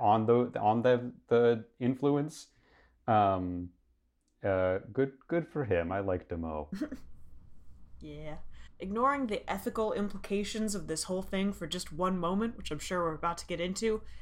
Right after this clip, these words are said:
Speaker 2: it's really cool. I really love this sort of subtle use of allomancy to fight through someone else,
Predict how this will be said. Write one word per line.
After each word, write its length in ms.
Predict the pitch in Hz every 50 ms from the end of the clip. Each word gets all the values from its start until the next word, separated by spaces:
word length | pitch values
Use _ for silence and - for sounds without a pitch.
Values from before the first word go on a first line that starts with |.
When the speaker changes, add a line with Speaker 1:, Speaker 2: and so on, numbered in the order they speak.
| - - -
Speaker 2:
it's 200 | 311 - - -
really 240 | 220 226 196 185 175
cool. 500 | - - 220 247 247 254 254 247 - - - - - - - - -
I 140 | 233 254 247
really 480 | 226 208 214 233 277 254 226 208 196
love 300 | 185 190 190 196 185 180
this 140 | 190 190 190
sort 240 | - - 196 185 160
of 260 | 170 170 - - - - - - -
subtle 680 | - - - - - - 196 180 190 202 202 196 202 185
use 320 | 170 170 180 185 185 -
of 100 | 196 170
allomancy 760 | - - 160 160 165 170 175 175 170 180 180 - 190 180 190 -
to 280 | - 170 151 156 151 - - -
fight 460 | - - - - 185 180 185 - - - - -
through 800 | - - - - - 196 170 147 147 156 175 175 185 208 214 208
someone 480 | - - - 196 190 165 175 175 165
else, 500 | - 92 151 165 180 202 208 - - -